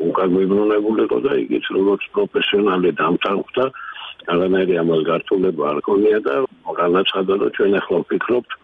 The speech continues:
არა იმ თამაშზე, რომელსაც ის ლიგაზე ლივერპულში უნდა ვითამაშოთ, არამედ სასულელოსთან შემდეგი ტურის თამაშზე და აი, მე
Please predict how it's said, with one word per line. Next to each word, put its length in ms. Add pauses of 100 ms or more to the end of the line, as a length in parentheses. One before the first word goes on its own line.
არა 320
იმ 220
თამაშზე, 460
რომელსაც 580 (180)
ის 220 (100)
ლიგაზე 480
ლივერპულში 640
უნდა 220
ვითამაშოთ, 600 (460)
არამედ 420
სასულელოსთან 840 (140)
შემდეგი 560
ტურის 380
თამაშზე 580
და 240
აი, 200 (640)
მე 140